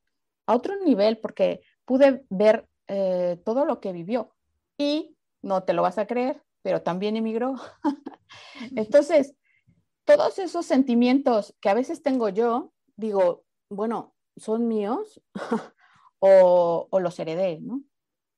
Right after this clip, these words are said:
Los heredé de alguna forma de ella, porque, bueno, como dijo Lara, ¿no? Eh, se va heredando, ¿no?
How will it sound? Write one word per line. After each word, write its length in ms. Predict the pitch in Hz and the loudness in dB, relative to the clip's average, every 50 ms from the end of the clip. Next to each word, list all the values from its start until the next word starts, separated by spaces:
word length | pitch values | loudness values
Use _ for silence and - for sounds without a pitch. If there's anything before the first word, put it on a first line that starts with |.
| _ _ _ | _ _ _
Los 180 | - 185 170 - | -12 -10 -8 -4
heredé 260 | 185 175 175 180 190 | -4 -2 -2 -2 0
de 80 | 208 208 | 0 0
alguna 300 | 196 185 190 185 185 175 | 0 0 -2 -6 -6 -6
forma 440 | 180 - 180 180 175 170 165 160 | -6 -6 -6 -4 -4 -4 -4 -4
de 180 | 156 165 180 196 | -4 -2 -2 -4
ella, 300 | 202 190 175 175 214 269 - _ _ _ _ _ _ _ _ _ _ _ _ _ | -4 -4 -6 -6 -8 -10 -14 _ _ _ _ _ _ _ _ _ _ _ _ _
porque, 240 | - - - - 156 | -14 -12 -12 -12 -12
bueno, 300 | 147 156 147 170 - _ _ _ | -10 -10 -10 -10 -12 _ _ _
como 320 | - - 151 151 151 151 147 | -10 -6 -4 -2 -2 -2 -2
dijo 280 | 151 160 160 - 175 | -2 -4 -4 -2 0
Lara, 340 | 170 170 175 175 185 220 277 277 _ _ | 0 2 2 0 0 -2 -4 -6 _ _
¿no? 240 | - 196 254 302 - _ _ _ _ _ _ _ _ _ _ _ _ - | -6 -6 -6 -6 -6 _ _ _ _ _ _ _ _ _ _ _ _ -6
Eh, 840 | 175 165 165 160 156 156 156 156 160 160 160 160 156 156 160 - _ _ _ _ _ _ _ _ _ | -4 -2 -2 -2 -2 -4 -4 -4 -6 -6 -6 -6 -6 -8 -8 -10 _ _ _ _ _ _ _ _ _
se 160 | - - 196 | -2 0 0
va 140 | 175 180 214 | 2 2 2
heredando, 480 | 226 175 147 175 240 262 254 170 143 139 | 0 0 0 0 2 2 2 2 0 -2
¿no? 180 | 180 262 277 | -4 -6 -8